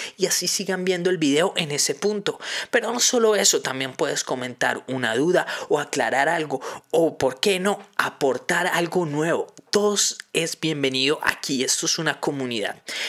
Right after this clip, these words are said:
Pero ya sabes, si compartes el video llega más gente y ¿qué más va a pasar? Pues te suscribes al canal. Y si te suscribes al canal, yo voy a estar muy feliz porque esto va a crecer.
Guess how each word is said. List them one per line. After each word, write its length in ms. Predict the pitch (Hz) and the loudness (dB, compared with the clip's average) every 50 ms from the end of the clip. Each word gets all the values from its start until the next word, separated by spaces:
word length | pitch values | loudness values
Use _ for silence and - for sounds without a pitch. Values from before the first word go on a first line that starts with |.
| - - _ | -8 -8 _
Pero 240 | - 233 214 233 220 | 2 4 4 4 4
ya 140 | 208 233 220 | 4 2 2
sabes, 340 | - - 262 247 226 - - | 4 4 4 4 4 4 4
si 200 | - - 185 165 | 2 2 0 0
compartes 560 | - 156 139 139 - 170 160 - - - - | -2 -2 -2 2 2 2 2 2 0 0 2
el 120 | 233 226 | 0 2
video 340 | 220 240 226 226 226 214 208 | 2 2 6 6 6 6 6
llega 340 | 202 175 190 185 180 196 185 | 6 6 4 4 4 0 0
más 200 | 202 214 202 - | 0 2 2 2
gente 460 | - 220 202 190 185 - 240 247 247 - - - - - - - _ - | 2 2 0 0 0 0 -2 -2 -2 -8 -10 -8 -8 -8 -8 -12 _ -2
y 240 | 220 185 202 - _ | -2 -2 -2 -4 _
¿qué 160 | - 226 220 | 0 0 0
más 320 | 226 240 240 233 226 - - | 0 -2 -2 -2 -4 -2 -2
va 80 | 240 | -2
a 60 | 233 - | 0 2
pasar? 400 | 247 233 - - 285 269 - - - - _ _ | 2 2 4 2 2 0 0 -6 -18 -20 _ _
Pues 240 | - 180 160 - - | -2 0 0 0 0
te 100 | 165 147 | 0 0
suscribes 720 | - - 131 - - - - 156 151 135 131 127 - - | 0 0 0 0 -2 0 -2 -2 0 0 0 0 0 -2
al 100 | 120 - | -2 -2
canal. 320 | - 123 117 110 107 107 - _ | -2 -2 -2 -2 -6 -8 -8 _
Y 80 | - | 0
si 160 | 165 - - 156 | 0 0 0 0
te 160 | - - 175 | -2 -2 0
suscribes 560 | - - 180 - - - 202 214 214 208 - | 0 0 0 -2 -2 0 -2 0 2 2 0
al 120 | 214 214 | 0 -2
canal, 340 | - - 214 214 220 214 214 - - - - _ | 0 -2 0 2 0 0 0 -4 -10 -18 -20 _
yo 160 | - - 208 208 | -2 2 4 4
voy 180 | 202 196 202 | 4 4 4
a 40 | 196 | 2
estar 280 | 190 - - 202 196 190 | 2 2 2 0 0 0
muy 160 | 202 208 208 | -2 -2 -2
feliz 440 | 196 - 208 202 214 226 220 - - - - - - | 0 0 0 0 2 0 0 -2 -2 -6 -10 -10 -2
porque 340 | - 147 - - - 147 - - | -2 -2 0 2 0 0 0 0
esto 280 | - 175 - - - 190 | 0 2 2 4 4 4
va 80 | 175 170 | 2 2
a 60 | - | 0
crecer. 400 | - 185 180 - - 214 196 | 0 0 4 4 4 4 2